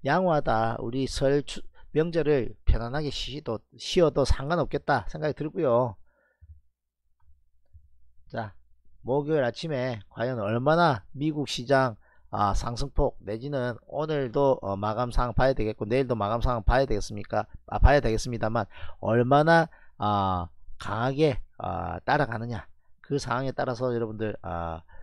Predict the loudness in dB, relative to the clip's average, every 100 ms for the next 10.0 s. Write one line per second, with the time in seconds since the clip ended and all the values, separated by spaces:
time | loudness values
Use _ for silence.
0 | -16 -18 -20 -4 0 0 0 -2 -4 -4
1 | -4 -2 -4 -4 -4 -8 -18 -16 -16 -16
2 | -20 _ -20 -20 _ _ -20 _ -20 -20
3 | _ -12 -6 -4 -4 -2 -2 -2 -4 -2
4 | 0 2 2 2 -2 -2 0 0 0 -4
5 | -14 _ -20 -20 -20 _ -8 -4 -4 -6
6 | -16 _ _ _ _ _ _ _ _ _
7 | _ _ -20 _ _ -14 -4 2 2 2
8 | 0 0 0 0 -2 -4 -2 -4 -2 0
9 | 2 0 2 0 0 -4 2 4 4 0